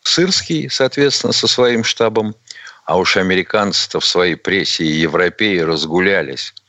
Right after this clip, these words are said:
«Русские могут ударить с пяти управле-, направлений. Ай-яй-яй-яй-яй-яй-яй».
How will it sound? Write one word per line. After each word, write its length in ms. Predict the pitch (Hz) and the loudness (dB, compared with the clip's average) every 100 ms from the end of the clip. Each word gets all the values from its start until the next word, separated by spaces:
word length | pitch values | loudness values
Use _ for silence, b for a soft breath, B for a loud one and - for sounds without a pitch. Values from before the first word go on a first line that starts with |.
| B B B B B B B B B B B B B - | B B B B B B B B B B B B B -10
«Русские 640 | - 143 131 - - 127 | -2 2 2 0 0 0
могут 440 | 117 120 107 98 - | 2 2 0 -2 -2
ударить 460 | 101 101 113 95 | 0 2 2 0
с 140 | - - | 0 -2
пяти 400 | - 98 - 107 | -2 -2 0 0
управле-, 680 | 87 - 101 87 85 95 80 | -2 -2 -2 0 2 2 2
направлений. 960 | 101 95 - 95 82 92 80 71 67 - - | 2 2 2 0 2 0 0 -4 -8 -8 -2
Ай-яй-яй-яй-яй-яй-яй». 1600 | 120 101 107 85 101 87 87 92 76 87 - 82 69 76 64 | 0 2 0 0 -2 0 -2 0 0 -2 0 -2 0 -2 -2